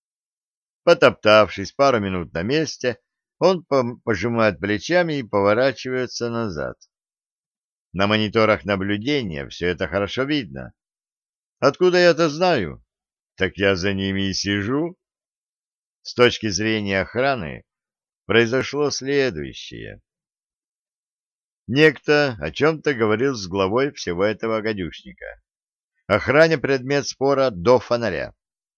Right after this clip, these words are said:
Они свою работу делают. Скажут — пустят. Дадут приказ — задержат.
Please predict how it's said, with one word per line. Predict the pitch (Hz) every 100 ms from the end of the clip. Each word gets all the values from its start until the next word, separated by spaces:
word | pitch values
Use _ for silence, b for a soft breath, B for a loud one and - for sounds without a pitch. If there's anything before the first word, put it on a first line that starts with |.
| -
Они | 127 160
свою | 156 185 190
работу | 190 185 117
делают. | 104 139 101 69 - - _ _ _ _
Скажут — | - 185 196 180 151 _ -
пустят. | 113 123 - 113 - - _ _ _
Дадут | - 170 175 -
приказ — | 156 175 165
задержат. | 92 80 92 113 127 107 123 220